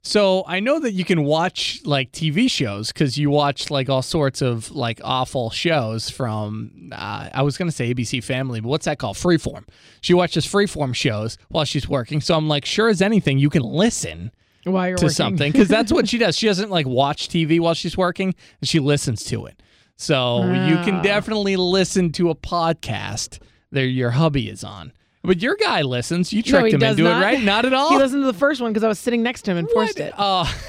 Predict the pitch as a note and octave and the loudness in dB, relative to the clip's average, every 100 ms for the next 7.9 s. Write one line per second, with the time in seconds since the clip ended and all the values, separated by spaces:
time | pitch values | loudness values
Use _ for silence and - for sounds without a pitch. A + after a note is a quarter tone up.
0 | - C#4 - A#3 - C3+ A3 F3 C#3+ C#3+ | 0 0 0 -2 -4 -6 -6 -2 0 0
1 | - - C3+ A#2+ A#2+ C3 - C3+ C3+ D#3 | -2 -4 0 2 2 0 0 0 2 0
2 | D#3 A2 A2 - C3 B2+ G3 - - - | 0 -2 -4 -4 -4 -4 -6 -8 -12 -12
3 | - G3 - - C#4+ - F4+ - A4 F3+ | -10 -12 -14 -8 -6 -4 -4 -2 0 0
4 | G#3+ - G3 C4 F#3+ D3+ G3 G3+ G3+ A3+ | 0 -2 0 2 0 0 0 2 4 4
5 | A#3 A#3 - D4+ - A3 - A3 A3 F#3+ | 2 0 0 0 -2 -6 -8 -4 -2 -4
6 | D#4+ B3 - F4 F4+ D3+ D3+ F3 F#3+ G3+ | -2 -4 0 0 0 0 0 0 0 0
7 | F#3 A3+ A#3+ B3 F3+ C3+ - D#3+ D3 | 0 0 0 0 0 -2 -2 -2 -2